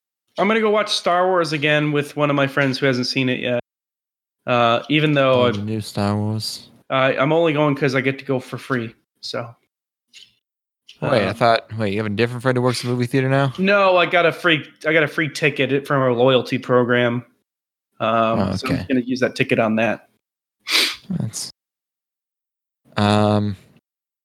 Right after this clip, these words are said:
Speaker 2: what was the other thing? Oh, we also watched, uh, the second Charlie's Angels. We talked about how the first one was
Speaker 1: Whoa.
Speaker 2: good.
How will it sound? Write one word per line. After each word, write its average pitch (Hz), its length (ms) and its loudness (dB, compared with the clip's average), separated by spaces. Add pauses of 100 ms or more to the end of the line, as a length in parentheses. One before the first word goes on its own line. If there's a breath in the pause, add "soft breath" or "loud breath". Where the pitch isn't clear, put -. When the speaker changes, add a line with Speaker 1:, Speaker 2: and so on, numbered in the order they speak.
(420)
Speaker 2:
what 113 120 -6
was 113 120 -2
the 110 60 2
other 107 100 2
thing? 107 240 -2
Oh, 127 100 4
we 117 160 4
also 123 260 2
watched, 110 380 2
uh, 104 120 2
the 95 80 -4
second 123 380 -2
Charlie's 98 380 -2
Angels. 95 360 -4
We 127 140 2
talked 180 200 2
about 170 160 2
how 143 100 4
the 120 80 -2
first 135 260 2
one 151 220 2
was 151 100 4
Speaker 1:
Whoa. 131 80 4
Speaker 2:
good. 110 240 2